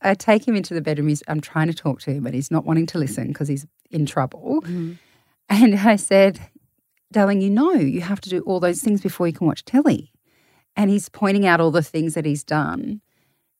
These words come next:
Speaker 1: And I said, "Yeah, and what about this? Cleaning teeth." So I'd written cleaning teeth and then a big smile with
Speaker 2: <laughs>
Speaker 1: teeth in it.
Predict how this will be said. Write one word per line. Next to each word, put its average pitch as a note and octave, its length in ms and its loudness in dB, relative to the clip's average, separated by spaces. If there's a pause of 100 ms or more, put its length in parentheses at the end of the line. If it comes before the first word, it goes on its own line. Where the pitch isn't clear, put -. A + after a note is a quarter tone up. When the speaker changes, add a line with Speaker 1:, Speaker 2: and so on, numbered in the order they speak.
(140)
Speaker 1:
And G#3 160 0
I A3 60 0
said, A3 220 -2
"Yeah, A#3+ 140 4
and A#3+ 160 4
what C4 100 2
about A#3+ 340 0
this? C4+ 280 -4
Cleaning A#3+ 420 4
teeth." A3+ 380 0 (220)
So G3+ 280 0
I'd F#3 180 0
written A#3+ 220 0
cleaning F3 300 -2
teeth E3+ 320 -2
and F3 100 -4
then F3+ 120 -4
a D3+ 80 -8 (120)
big G#3 220 -8
smile F3 540 -4
with D3+ 240 0
Speaker 2:
<laughs> G#3 40 -18
Speaker 1:
teeth A3 300 0
in D#3+ 140 -4
it. C3 180 -8